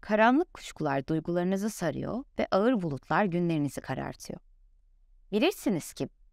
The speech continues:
ben zengin te-, tecrübeler biriktirmiş bulunuyorum. Bu kötü düşüncelerle savaşmayan pek az gebe kadın gördüm. Kuşkularına kuvvetle inanan ve kendi telepati yetenekleri olduğu kuruntusunu çok taşıyan kadınlar tanırım.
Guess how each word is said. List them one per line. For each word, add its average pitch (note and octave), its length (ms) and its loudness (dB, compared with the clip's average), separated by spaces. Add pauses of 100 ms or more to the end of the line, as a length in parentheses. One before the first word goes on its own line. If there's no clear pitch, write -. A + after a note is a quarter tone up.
(160)
ben A#3 200 6
zengin G#3+ 420 2
te-, - 200 -8 (140)
tecrübeler F3 640 0
biriktirmiş - 600 -6
bulunuyorum. C#3 440 -6 (600)
Bu C#4+ 80 -2
kötü A#3+ 300 0
düşüncelerle G3+ 640 2
savaşmayan E3+ 680 -2 (380)
pek C4+ 220 -2
az E3+ 180 2
gebe C#3 220 0
kadın C3+ 320 -2
gördüm. C3 360 -6 (920)
Kuşkularına C4+ 580 2
kuvvetle G#3+ 560 -2
inanan D#3 500 0 (340)
ve G3 80 0
kendi G#3+ 340 0
telepati F#3+ 540 -2
yetenekleri D#3+ 600 -2
olduğu E3 420 -2
kuruntusunu E3 560 -2
çok - 260 -4
taşıyan F3 420 0
kadınlar D3+ 460 0
tanırım. C#3 380 -10